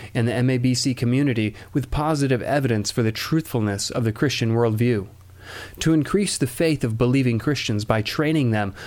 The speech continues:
on the evidence that exists for the Christian worldview, and to be engaged in the marketplace of ideas in the local community. This will be accomplished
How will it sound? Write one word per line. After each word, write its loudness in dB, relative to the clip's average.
on 2
the 2
evidence 0
that 0
exists -2
for -2
the 0
Christian 0
worldview, 2
and 2
to -2
be 2
engaged 0
in 2
the 4
marketplace 0
of 0
ideas 2
in -2
the 2
local 2
community. 0
This 2
will 4
be 2
accomplished -2